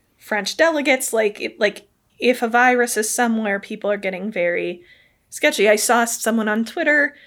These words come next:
uh, the other day who went to a Costco and all of the paper products were gone, all of the toilet paper, all of the paper towels.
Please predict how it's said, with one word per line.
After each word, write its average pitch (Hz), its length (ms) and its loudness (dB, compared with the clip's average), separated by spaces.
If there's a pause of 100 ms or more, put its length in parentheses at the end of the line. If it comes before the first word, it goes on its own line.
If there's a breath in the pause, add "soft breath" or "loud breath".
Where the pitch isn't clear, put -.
(260 soft breath)
uh, 247 320 4
the 262 120 0
other 262 200 4
day 247 380 4
who 196 760 -2 (240)
went 220 360 -4
to 208 320 -4
a 196 60 -8
Costco 269 840 0
and 196 460 -4 (160)
all 190 300 -2
of 202 100 -6
the 214 120 -4
paper 202 380 -4
products 233 480 0
were 277 80 -2
gone, 262 580 0
all 202 260 0
of 208 120 -6
the 220 80 -4
toilet 208 380 -2
paper, 180 380 -4
all 202 280 0
of 202 140 -2
the 196 100 -6
paper 185 300 -6
towels. 160 420 -6